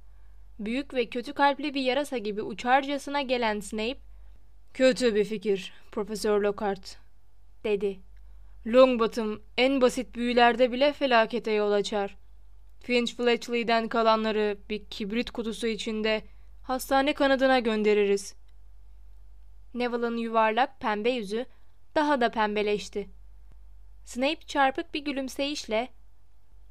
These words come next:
"Malfoy'la Potter'a ne dersiniz?" diye sordu.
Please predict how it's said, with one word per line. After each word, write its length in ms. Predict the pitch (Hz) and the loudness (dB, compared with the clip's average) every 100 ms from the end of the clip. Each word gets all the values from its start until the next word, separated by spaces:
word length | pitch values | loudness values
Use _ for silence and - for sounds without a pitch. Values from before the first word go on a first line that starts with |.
| - - - - | -18 -18 -12 2
"Malfoy'la 680 | 247 240 233 233 226 226 226 | 6 6 4 2 2 2 2
Potter'a 420 | 233 214 226 247 | 0 0 2 2
ne 180 | 247 220 | 4 4
dersiniz?" 600 | 202 196 208 233 - - - - - - - - - | 2 2 -4 -6 -6 -14 -16 -18 -18 -18 -18 -18 -4
diye 240 | 226 220 | 0 0
sordu. 540 | 240 247 214 208 208 | 0 2 4 4 0